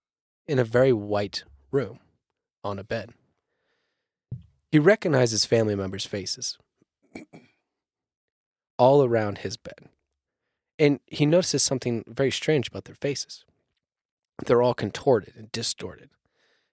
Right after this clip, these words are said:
and you can see the look of sadness in their face. He continues to view on as people pass in and out of his room, and eventually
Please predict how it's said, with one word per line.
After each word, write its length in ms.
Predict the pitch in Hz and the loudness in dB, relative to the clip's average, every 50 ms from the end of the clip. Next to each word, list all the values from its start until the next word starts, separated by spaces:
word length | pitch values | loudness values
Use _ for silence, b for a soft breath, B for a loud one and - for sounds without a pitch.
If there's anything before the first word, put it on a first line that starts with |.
| _ _ | _ _
and 100 | 147 135 | 0 0
you 60 | 135 | 2
can 140 | - 151 143 | 0 0 -2
see 340 | - - - 196 190 185 156 | -2 -2 -2 -2 -4 -4 -4
the 120 | 131 131 | -4 -4
look 200 | 120 117 110 - | -4 -4 -4 -6
of 80 | 117 - | -8 -6
sadness 500 | - - - - 82 - - - - - | -4 -4 -6 -6 -10 -16 -16 -12 -12 -12
in 60 | - | -12
their 140 | - - - | -12 -18 -18
face. 440 | - - - - - - - - - _ _ _ _ _ _ _ _ _ _ _ _ _ _ _ _ _ _ _ _ _ _ _ _ _ _ _ _ _ - | -16 -18 -18 -16 -12 -12 -12 -12 -14 _ _ _ _ _ _ _ _ _ _ _ _ _ _ _ _ _ _ _ _ _ _ _ _ _ _ _ _ _ -6
He 80 | 147 | -4
continues 500 | - - 160 151 - 214 240 233 175 127 113 | -2 -2 -2 0 2 2 4 4 2 2 2
to 80 | 107 | -4
view 240 | 101 107 101 98 - | -4 -4 -8 -8 -10
on 300 | 65 64 - - - - _ _ _ _ _ _ _ | -14 -16 -18 -20 -20 -20 _ _ _ _ _ _ _
as 160 | - 117 113 | -4 -4 -4
people 320 | - _ - 131 117 113 101 | -4 _ -4 -4 -2 -2 -6
pass 360 | - - 107 104 101 - - | -4 -4 -4 -2 -4 -6 -6
in 180 | - 117 107 101 | -6 -8 -8 -8
and 100 | 98 95 | -8 -8
out 120 | 92 92 | -10 -12
of 60 | 92 95 | -12 -12
his 140 | 101 98 | -12 -14
room, 200 | 95 90 78 - _ _ _ _ _ _ _ _ _ _ _ _ _ - | -14 -14 -16 -20 _ _ _ _ _ _ _ _ _ _ _ _ _ -2
and 80 | 113 | -2
eventually 640 | 113 107 117 123 127 120 - - 82 92 90 - | -2 2 2 0 0 0 -4 -10 -14 -16 -20 -20